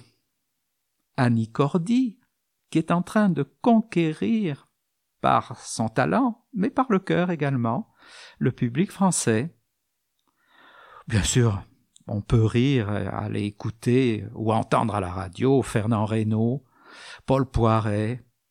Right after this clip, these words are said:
Michel Serrault, Raymond DeVos, Roger Pierre et Jean-Marc Thibault. Oh, avant de terminer cette petite émission, on va écouter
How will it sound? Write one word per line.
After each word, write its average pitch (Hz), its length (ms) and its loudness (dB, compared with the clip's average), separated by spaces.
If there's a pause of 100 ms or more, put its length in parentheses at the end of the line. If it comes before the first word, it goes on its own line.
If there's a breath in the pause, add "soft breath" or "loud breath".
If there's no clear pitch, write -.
(800 soft breath)
Michel 117 380 4
Serrault, 104 640 2 (680)
Raymond 131 400 4
DeVos, 123 760 0 (920 soft breath)
Roger 131 380 4
Pierre 127 520 2
et 117 80 0
Jean-Marc 120 440 -2
Thibault. 123 560 0 (2250 soft breath)
Oh, 104 300 -2 (480 loud breath)
avant 107 360 -2
de 104 260 -4 (380)
terminer 110 520 0
cette - 240 -8
petite 110 340 -6
émission, 110 720 0
on 98 40 -6
va 98 180 -4
écouter 107 680 -4